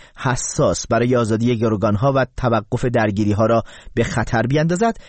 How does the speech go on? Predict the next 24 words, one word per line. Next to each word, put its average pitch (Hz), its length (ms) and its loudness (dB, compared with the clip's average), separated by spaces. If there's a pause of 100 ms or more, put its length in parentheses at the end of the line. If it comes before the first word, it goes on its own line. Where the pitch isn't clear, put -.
(160)
قطعنامهٔ 131 440 -2
پیشنهادی 107 540 0
الجزایر 95 460 0
را 104 240 2 (260)
وتو 98 380 -2
کرد. - 360 -8 (800)
به 135 100 8
جز 131 260 0
رأی 120 260 2
منفی 113 340 0
آمریکا، 113 540 2
سیزده 117 360 0
کشور 117 400 0
به 113 60 2
این 110 120 2
قطعنامه 104 500 2 (300)
رأی 107 340 4
موافق 95 380 2
داده 170 220 0
بودند 175 300 2
و 160 40 4
رأی 123 580 2
بریتانیا 98 540 0
هم 104 280 2